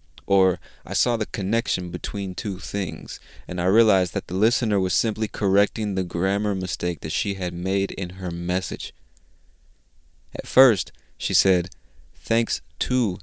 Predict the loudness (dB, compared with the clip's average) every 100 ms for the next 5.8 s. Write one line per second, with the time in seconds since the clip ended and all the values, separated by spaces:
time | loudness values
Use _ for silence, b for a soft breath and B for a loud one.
0 | -12 -6 -4 0 0 0 -2 0 0 0
1 | -2 b b -4 -2 -2 -2 0 0 -2
2 | -2 0 2 0 -2 0 0 0 -8 -8
3 | -18 -20 -20 -20 -20 -20 _ -20 -8 2
4 | 2 2 -4 -4 -2 0 2 2 2 -2
5 | -8 -4 -2 -2 -2 2 2 0